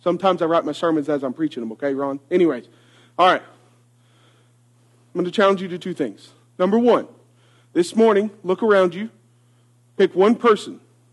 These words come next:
that is obviously not here. Don't come to me and ask where they are. Here's gonna be my answer from now on. Are you ready? "Where's so-and-so?"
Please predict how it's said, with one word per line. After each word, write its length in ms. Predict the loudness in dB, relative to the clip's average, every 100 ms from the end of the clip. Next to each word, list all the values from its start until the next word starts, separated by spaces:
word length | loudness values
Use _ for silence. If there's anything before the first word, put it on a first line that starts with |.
| 0
that 120 | 2
is 140 | 2 2
obviously 580 | 0 2 0 -2 -2 -2
not 220 | 0 0
here. 260 | -2 -4 -6 -18 _ _ _ _ _ _ _ _ _ _ _ _
Don't 260 | 2 2 4
come 220 | 4 4
to 80 | 4
me 160 | 4 4
and 100 | 4
ask 240 | 2 0
where 120 | 0
they 100 | 0
are. 260 | 0 -2 -6 _ _ _ _ _ _ _ _ _ _ _ _ _ _ _ _ _ _ _ _ _ _ _ _ _ _
Here's 200 | -4 -2
gonna 180 | 2 2
be 100 | 2
my 180 | 2 4
answer 300 | 2 0 -4
from 200 | -2 0
now 220 | 2 2
on. 220 | 0 -4 -12 _ _
Are 80 | -4
you 60 | 2
ready? 260 | 2 2 -4 -20 _ _ _ 0
"Where's 260 | 0 2
so-and-so?" 640 | 2 2 4 2 2 0